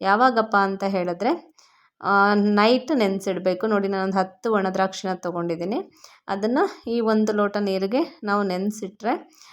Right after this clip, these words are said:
ಅದು ಬೆಳಗ್ಗೆ ಅಷ್ಟೊತ್ತಿಗೆ ತುಂಬ ಅರಳಿರುತ್ತೆ, ದಪ್ಪ ಆಗಿರುತ್ತೆ ದ್ರಾಕ್ಷಿ.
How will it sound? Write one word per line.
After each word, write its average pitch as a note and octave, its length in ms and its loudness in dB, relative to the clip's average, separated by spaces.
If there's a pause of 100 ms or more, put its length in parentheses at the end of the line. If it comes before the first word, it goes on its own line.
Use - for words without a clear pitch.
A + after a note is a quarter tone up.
(300)
ಅದು G#3+ 240 2
ಬೆಳಗ್ಗೆ G#3 840 0
ಅಷ್ಟೊತ್ತಿಗೆ G#3 540 0
ತುಂಬ A3+ 380 0 (440)
ಅರಳಿರುತ್ತೆ, G#3 580 2
ದಪ್ಪ G3 360 -2
ಆಗಿರುತ್ತೆ G3 460 0
ದ್ರಾಕ್ಷಿ. F3+ 580 0